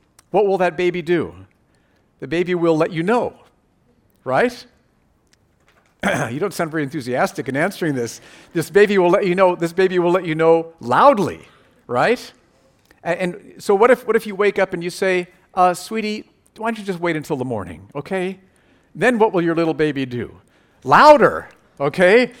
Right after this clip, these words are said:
More passionately, more fervently.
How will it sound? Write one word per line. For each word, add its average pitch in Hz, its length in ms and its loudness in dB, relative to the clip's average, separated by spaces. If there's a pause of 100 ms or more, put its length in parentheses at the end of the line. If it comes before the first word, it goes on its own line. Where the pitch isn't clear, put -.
(120)
More 208 300 4
passionately, 151 840 -2 (500)
more 202 240 4
fervently. 156 760 2